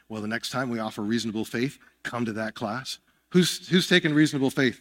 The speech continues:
If you've taken it at all in here, so you see hands popping up, ask any of those folks about the class, would love to see you. Probably gonna do it this fall.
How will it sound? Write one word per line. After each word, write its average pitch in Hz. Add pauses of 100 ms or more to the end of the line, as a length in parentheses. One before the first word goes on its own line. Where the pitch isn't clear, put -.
If -
you've 123
taken 160
it 156
at 135
all 143
in 139
here, 147
so -
you 127
see 139
hands 151
popping 147
up, 156 (300)
ask 139 (320)
any 151
of 160
those 151
folks 156
about 139
the -
class, 151
would 117
love 139
to 139
see -
you. 151
Probably 143
gonna 143
do 139
it 139
this 135
fall. 185